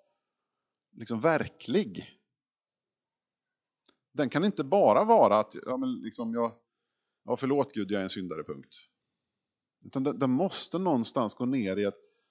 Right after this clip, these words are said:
ja, men jag ser, vad är det egentligen specifikt som,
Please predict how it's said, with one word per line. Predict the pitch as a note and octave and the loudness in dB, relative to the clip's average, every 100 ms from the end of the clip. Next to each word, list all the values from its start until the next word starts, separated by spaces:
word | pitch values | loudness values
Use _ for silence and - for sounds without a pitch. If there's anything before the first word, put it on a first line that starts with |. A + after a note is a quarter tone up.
| _ _ | _ _
ja, | A#2 | -6
men | C3+ | -2
jag | C#3 | 0
ser, | - - D#3 E3+ A#2+ | 0 0 0 0 0
vad | B2 D3+ | 0 0
är | E3+ C3 G#2 | 0 0 -2
det | G2+ A#2+ C3+ | -2 -6 -6
egentligen | C3+ E3 G#2+ F#2 - A2 C3 C#3+ | -6 -4 -4 -8 -12 -12 -10 -10
specifikt | - C3+ C#3 - E3 D3+ G2+ _ | -10 -12 -14 -14 -10 -10 -12 _
som, | - A#2+ A2+ G#2+ | -12 -8 -8 -10